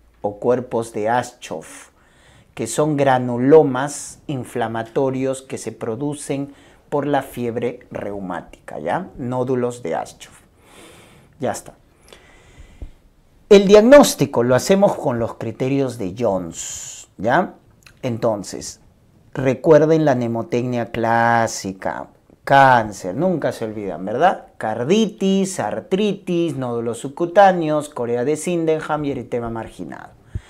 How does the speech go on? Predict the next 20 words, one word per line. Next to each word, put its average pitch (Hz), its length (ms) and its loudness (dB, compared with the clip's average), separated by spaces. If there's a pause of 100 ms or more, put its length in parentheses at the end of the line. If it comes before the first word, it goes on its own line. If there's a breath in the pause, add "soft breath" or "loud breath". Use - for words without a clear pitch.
(300 loud breath)
Recuerden 151 560 4
que 143 420 0 (140)
carditis 160 960 0 (140)
es 123 200 -6
el 110 160 -4
más 160 300 2
grave 165 480 6 (760)
y 123 100 -4
la 117 120 -2
lesión 139 460 -2
característica 135 960 -4
es 120 80 -6
la 101 240 -4 (100)
pancarditis, 180 1800 0 (400 soft breath)
porque 117 240 -8
genera 123 320 -4
endocarditis, 139 680 0
miocarditis 147 640 -4
y 147 60 -6
pericarditis. 98 880 -10